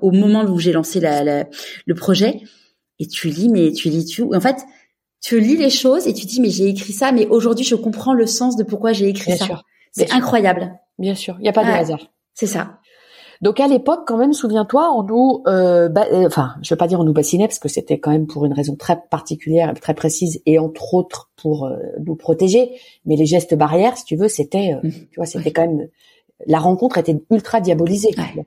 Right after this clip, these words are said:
Speaker 2: je passerai sur, euh, le fait que est-ce que c'était un peu excessif ou pas, mais, euh, en tout cas, c'était ultra diabolisé. Donc,
Speaker 1: Mhm.
Speaker 2: on disait pas, invitez votre filleule chez vous.
Speaker 1: Bah non, tu
Speaker 2: Mais
Speaker 1: peux,
Speaker 2: on
Speaker 1: ouais.
Speaker 2: faisait comprendre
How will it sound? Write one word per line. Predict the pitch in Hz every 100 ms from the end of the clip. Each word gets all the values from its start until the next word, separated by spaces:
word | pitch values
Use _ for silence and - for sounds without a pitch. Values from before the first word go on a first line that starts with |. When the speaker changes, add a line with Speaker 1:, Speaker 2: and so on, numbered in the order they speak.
| _ _ _ _
Speaker 2:
je | -
passerai | - 151 151 180
sur, | - 160 151
euh, | 151
le | 156
fait | 170 170
que | 165
est-ce | 156
que | 151
c'était | - 165
un | 156
peu | 165
excessif | 160 160 170
ou |
pas, | 202 254
mais, | 180 - - - - - - _ -
euh, | 170 165 156 151 151 147 127 -
en | 165
tout | 175
cas, | - 220 254 -
c'était | - 165 202 233
ultra | 214 233
diabolisé. | 202 202 180 185
Donc, | 160 160
Speaker 1:
Mhm. | 165
Speaker 2:
on | 202
disait | 185 233 240
pas, | 247 240 226 -
invitez | 180 185 190
votre | 175 170
filleule | 180 180
chez | 180 269
vous. | 220 226 220 _ -
Speaker 1:
Bah | 170
non, | 208 175
tu | 165 233
Speaker 2:
Mais | 320
Speaker 1:
peux, | 185 175
Speaker 2:
on |
Speaker 1:
ouais. | 175
Speaker 2:
faisait | 247 226 262
comprendre | 240 226 240 302